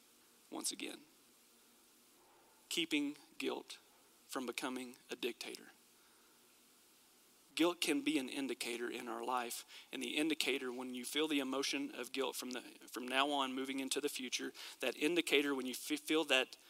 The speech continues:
emotion, that it takes your eyes and it puts it back on Christ. He's your reference point, not guilt.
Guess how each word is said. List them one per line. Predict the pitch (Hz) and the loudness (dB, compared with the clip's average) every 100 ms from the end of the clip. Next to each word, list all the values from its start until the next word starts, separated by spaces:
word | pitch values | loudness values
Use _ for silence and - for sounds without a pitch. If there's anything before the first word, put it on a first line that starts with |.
| - - | -16 -10
emotion, | 127 127 131 - - - - - - - - - - - - - - - - - - - - | -6 -2 0 -2 -4 -10 -20 -20 -20 -20 -20 -20 -20 -20 -20 -20 -20 -20 -20 -20 -20 -10 -6
that | 123 | -4
it | - | 0
takes | 151 - - | 2 4 4
your | 117 | 4
eyes | 139 - - - | 4 4 2 0
and | - | -6
it | - | -6
puts | 131 - | -4 -4
it | - | -4
back | - - | -6 -6
on | - | -12
Christ. | - 85 - - - - - - - - - - - - - - - | -10 -8 -4 -4 -4 -12 -20 -20 -20 -20 -20 -20 -20 -20 -20 -20 -6
He's | 147 135 | -2 0
your | - | 0
reference | - - - - | -2 -2 0 0
point, | - 123 - - - - - - - | 0 -6 -12 -16 -20 -20 -20 -20 -10
not | 127 - | -8 -6
guilt. | - - | -8 -10